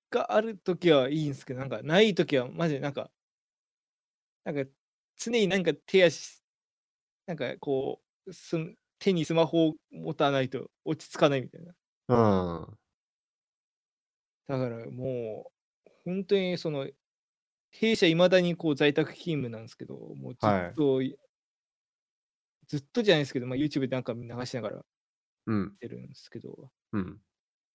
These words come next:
Speaker 1: あの、ま、今、そんな感じで、ま、YouTubeま、今までのその、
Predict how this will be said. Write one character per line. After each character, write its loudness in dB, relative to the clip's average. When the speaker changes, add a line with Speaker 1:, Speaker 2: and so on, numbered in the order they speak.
Speaker 1:
あ 0
の、 -4
ま、 4
今、 0
そ -8
ん -2
な 0
感 0
じ -2
で、 2
ま、 -4
YouTube -2
ま、 2
今 4
ま 6
で 4
の -2
そ -6
の、 -6